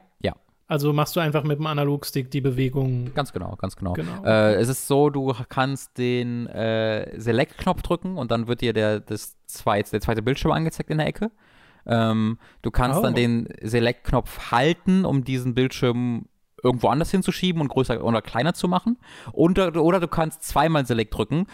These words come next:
Speaker 1: und dann bekommst du quasi so eine Split-Screen-Variante. Dann siehst du das Gameplay in groß und rechts daneben in kleiner den, den anderen Bildschirm. Also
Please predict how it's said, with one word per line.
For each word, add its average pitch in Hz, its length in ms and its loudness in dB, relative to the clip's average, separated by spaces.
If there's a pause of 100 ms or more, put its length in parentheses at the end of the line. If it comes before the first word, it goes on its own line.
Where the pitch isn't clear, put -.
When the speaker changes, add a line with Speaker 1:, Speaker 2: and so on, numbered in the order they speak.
(160)
Speaker 1:
und 117 160 -2
dann 131 160 2
bekommst 135 320 0
du 120 40 -4
quasi 123 340 0
so 120 100 0
eine 120 200 2
Split-Screen-Variante. 92 1200 -2 (280)
Dann 113 100 -2
siehst 120 240 -4
du 120 300 4 (240)
das 113 240 -2
Gameplay 135 580 0
in 117 220 0
groß 170 420 2
und 120 300 -2
rechts 147 220 -2
daneben 143 400 2
in 127 100 -4
kleiner 131 400 0
den, 123 160 -4
den 113 200 -2
anderen 104 260 -2
Bildschirm. 90 380 -6
Also 107 260 2